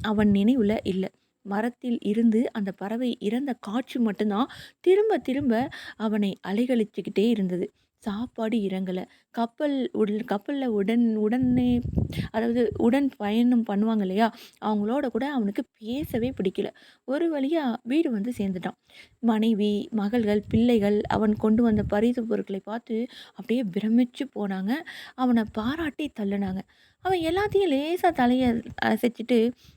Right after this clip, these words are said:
புன்னகைத்தானே தவிர பதில் பேசவே இல்ல. தன் வளர்ப்பு பறவையை எப்படி பார்க்க போறோம்?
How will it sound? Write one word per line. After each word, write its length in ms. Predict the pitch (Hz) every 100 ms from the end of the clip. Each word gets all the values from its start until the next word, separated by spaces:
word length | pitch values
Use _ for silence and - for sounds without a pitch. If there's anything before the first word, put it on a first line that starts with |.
| _
புன்னகைத்தானே 760 | - 247 320 330 285 233 226 202
தவிர 260 | 202 220 277
பதில் 420 | 196 202 294 277
பேசவே 440 | 208 196 208 202
இல்ல. 220 | 208 185 - _ _ _ -
தன் 240 | 349 320
வளர்ப்பு 420 | 254 247 359 339 -
பறவையை 340 | 220 220 240
எப்படி 320 | 196 - 254
பார்க்க 360 | 240 202 202 202
போறோம்? 260 | 202 196 202